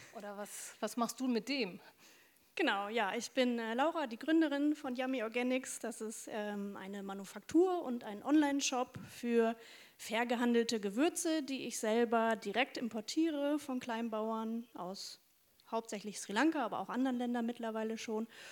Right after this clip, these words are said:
Speaker 2: Und das Besondere daran ist, dass es der erste Online-Shop ist, bei dem ihr, ihr Kunden, äh, den Preis selbst bestimmen könnt. Also mal ein ganz anderes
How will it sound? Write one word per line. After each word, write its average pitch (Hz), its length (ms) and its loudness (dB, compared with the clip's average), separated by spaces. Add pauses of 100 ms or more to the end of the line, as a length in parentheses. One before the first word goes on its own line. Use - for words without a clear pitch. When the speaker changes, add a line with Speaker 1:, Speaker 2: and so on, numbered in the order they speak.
(280)
Speaker 2:
Und 208 160 -4
das 208 140 -4
Besondere 302 460 8
daran 269 320 6
ist, 269 440 0
dass 233 320 4
es 233 260 -2
der - 160 -2
erste 269 300 0
Online-Shop 233 600 -2
ist, - 260 -6
bei 208 120 -4
dem 208 280 -4
ihr, 294 420 4 (260)
ihr 240 160 -8
Kunden, 320 680 4
äh, 247 220 -2
den 240 140 0
Preis 180 320 -4
selbst - 260 -8
bestimmen 180 420 -10
könnt. - 360 -18 (420)
Also 202 220 -14
mal 196 180 -8
ein 185 120 -12
ganz 202 200 -8
anderes 196 500 -8